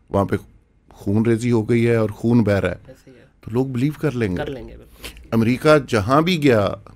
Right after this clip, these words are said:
Speaker 1: जंग करने, उससे पहले उसने मीडिया के जरिए राया माहमवार की।
Speaker 2: हम्म।
Speaker 1: पहले उसने, आपको याद होगा, इराक के अंदर क्या
Speaker 2: ऐसे ही
Speaker 1: किया,
Speaker 2: है।
Speaker 1: अफगानिस्तान के अंदर क्या किया, उसकी एक सेगमेंट है, उसकी जंग का एक सेगमेंट है,
Speaker 2: बिल्कुल।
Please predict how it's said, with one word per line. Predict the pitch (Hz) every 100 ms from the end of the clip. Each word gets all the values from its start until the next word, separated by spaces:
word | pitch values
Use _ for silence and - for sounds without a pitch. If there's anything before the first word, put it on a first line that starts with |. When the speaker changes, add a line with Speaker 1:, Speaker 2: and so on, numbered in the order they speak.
| 113
Speaker 1:
जंग | 123 131
करने, | 123 113 101 101
उससे | 107 -
पहले | 135 135
उसने | 156 156 160
मीडिया | 135 139 156
के | 143
जरिए | 127 156
राया | 156 120 147
माहमवार | 190 185 175 160 147
की। | - -
Speaker 2:
हम्म। | 135 110 _ _ _ - - -
Speaker 1:
पहले | 123 143
उसने, | 139 139 143 135
आपको | 113 101 101 95
याद | 92 117
होगा, | 160 160 160
इराक | 117 113 117
के | 143
अंदर | 143 139
क्या | 135
Speaker 2:
ऐसे | 131 -
ही | 123
Speaker 1:
किया, | -
Speaker 2:
है। | -
Speaker 1:
अफगानिस्तान | - - 117 135 151 147
के | 147
अंदर | 143 143
क्या | 127 -
किया, | - 117
उसकी | - 175
एक | 165 -
सेगमेंट | - 117 104 139 185 185
है, |
उसकी | 170 - 143
जंग | 110 139 180
का | 190
एक | 185
सेगमेंट | - 165 160 151
है, | -
Speaker 2:
बिल्कुल। | - - - 117